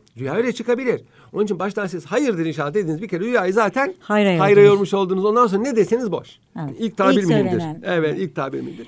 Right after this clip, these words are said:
Speaker 2: Şimdi bu kem göz kısmına da biraz değinelim. Çünkü Anadolu'da hani nazardan ziyade kem gözlü lafı çok kullanılıyor. Ee, biraz önce siz dediniz ki insan nazar diyebilir ama belki bunu isteyerek de yapmayabilir.
Speaker 1: Evet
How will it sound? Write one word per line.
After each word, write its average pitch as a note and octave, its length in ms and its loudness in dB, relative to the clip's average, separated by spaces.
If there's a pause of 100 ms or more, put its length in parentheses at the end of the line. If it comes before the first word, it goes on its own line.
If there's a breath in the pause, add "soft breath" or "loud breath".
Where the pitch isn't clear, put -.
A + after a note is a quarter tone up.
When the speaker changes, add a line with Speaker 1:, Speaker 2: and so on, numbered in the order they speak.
(120)
Speaker 2:
Şimdi C#4 260 -8
bu D4 160 -8
kem E4 340 -2
göz C#4+ 260 -2
kısmına C4+ 460 -4
da F#3+ 100 -2
biraz D#3+ 480 -2
değinelim. F3 680 0
Çünkü A#3 240 -2
Anadolu'da G#3+ 580 0
hani G#3 260 2
nazardan G3 1080 -2
ziyade E3+ 340 0
kem A3+ 360 0
gözlü F3 440 0
lafı E3 220 -2
çok G#3+ 260 -8
kullanılıyor. D#3+ 600 -4 (480 loud breath)
Ee, F#3 300 0
biraz A3 280 0
önce A#3+ 200 -2
siz G#3+ 200 -8
dediniz A#3+ 360 -2
ki G3 100 -8
insan G3 520 -8 (320 soft breath)
nazar G3 400 -6
diyebilir G3+ 380 -6
ama F#3+ 240 -8 (220)
belki A3+ 300 -4
bunu B3 140 -4
isteyerek C#4 600 -4
de C#4 40 -4
yapmayabilir. A3 840 -2
Speaker 1:
Evet A2+ 220 -4